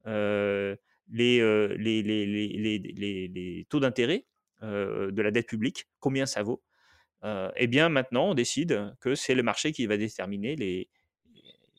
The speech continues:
les, les taux d'intérêt, euh, euh, des dettes publiques. Alors, faut, faut savoir que ça, c'est très important parce que le taux d'intérêt auquel l'État se refinance détermine ensuite les taux d'intérêt auxquels les entreprises et les ménages, euh, peuvent avoir de l'argent.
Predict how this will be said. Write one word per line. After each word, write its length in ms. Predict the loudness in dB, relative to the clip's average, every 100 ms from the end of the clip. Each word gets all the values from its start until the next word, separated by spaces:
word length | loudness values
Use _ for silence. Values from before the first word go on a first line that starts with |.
| _ _ _
les, 160 | -12 -10
les 200 | -4 -2
taux 120 | 2
d'intérêt, 460 | 2 2 0 2 2
euh, 300 | 4 2 0 -4 _ _ -6
euh, 120 | -2
des 160 | -2
dettes 180 | -2 -2
publiques. 260 | -2 0 4
Alors, 160 | 2
faut, 200 | 2 -4
faut 140 | -4 -2
savoir 260 | 0 0
que 100 | -2
ça, 120 | -8 -8
c'est 120 | -6
très 180 | -2 -2
important 340 | -4 -8 -8
parce 180 | -8 -6
que 160 | -6 -6 _ -20 -20 _ _
le 160 | 0 4
taux 120 | 6
d'intérêt 500 | 6 4 2 4 4
auquel 280 | 2 2 0
l'État 220 | 0 -2
se 120 | -2
refinance 520 | -4 -4 -4 -4 -4
détermine 420 | -4 -2 -2 -2 -4
ensuite 280 | -4 -4
les 100 | -2
taux 100 | -2
d'intérêt 280 | -2 -2 0
auxquels 260 | 0 0 0
les 140 | 0
entreprises 380 | -2 -4 -2 -2
et 40 |
les 80 | -2
ménages, 340 | -2 -2 -4 -8 _ _ _ -12
euh, 80 | -10 0
peuvent 180 | 2 2
avoir 240 | 2 0
de 100 | 0
l'argent. 300 | -2 -4